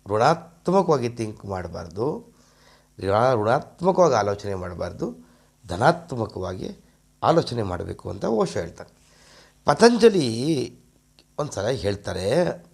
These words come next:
ತಮ್ಮ ಯೋಗ ಜ್ಞಾನದಲ್ಲಿ, ಯೋಗ ಸೂತ್ರದಲ್ಲಿ ಹೇಳ್ತಾರೆ ಪತಂಜಲಿ, ಏನಂದರೆ ಯೋಗ ಅಂತಕ್ಕಂಥದ್ದು ಮನಸ್ಸಿನ ರಹಿತ ಘಟ್ಟ, ಮನಸ್ಸಿನ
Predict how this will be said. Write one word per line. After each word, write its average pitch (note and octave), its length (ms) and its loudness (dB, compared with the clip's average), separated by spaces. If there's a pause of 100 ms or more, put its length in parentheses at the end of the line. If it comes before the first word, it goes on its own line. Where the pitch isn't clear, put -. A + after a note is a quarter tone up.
(340)
ತಮ್ಮ G#2 180 -4
ಯೋಗ G#2 300 2
ಜ್ಞಾನದಲ್ಲಿ, G#2 800 0
ಯೋಗ A#2 220 4
ಸೂತ್ರದಲ್ಲಿ F#2+ 480 -8
ಹೇಳ್ತಾರೆ F#2 720 -6
ಪತಂಜಲಿ, F#2+ 600 -4 (1400)
ಏನಂದರೆ D3+ 500 2 (1000)
ಯೋಗ F3 400 6
ಅಂತಕ್ಕಂಥದ್ದು E3+ 1040 -4 (220)
ಮನಸ್ಸಿನ C#3 840 0
ರಹಿತ A#2 440 -2
ಘಟ್ಟ, F2 380 -10 (2500)
ಮನಸ್ಸಿನ A#2 600 0